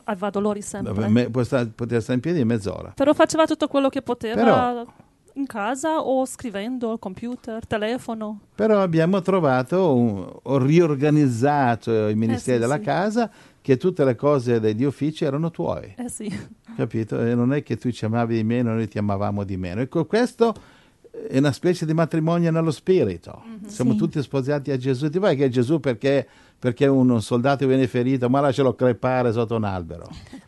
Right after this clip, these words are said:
Speaker 1: No.
Speaker 2: Ma no, ti fermi.
Speaker 1: Amen.
Speaker 2: Va bene, anche ai militari gli insegnavano. Si, si ra-,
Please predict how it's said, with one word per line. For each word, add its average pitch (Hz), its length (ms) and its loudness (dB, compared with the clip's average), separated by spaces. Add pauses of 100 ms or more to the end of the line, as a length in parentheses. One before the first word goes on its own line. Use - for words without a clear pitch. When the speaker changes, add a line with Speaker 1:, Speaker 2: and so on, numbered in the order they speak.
Speaker 1:
No. 214 160 -6
Speaker 2:
Ma 254 120 4
no, 131 180 4
ti 123 160 2
fermi. 131 680 2 (140)
Speaker 1:
Amen. 208 360 -8
Speaker 2:
Va 107 140 2
bene, 117 280 4
anche 131 180 0
ai 139 80 4
militari 156 480 2
gli 113 60 0
insegnavano. 90 760 -6
Si, 110 260 -2
si 110 160 -4
ra-, 117 220 0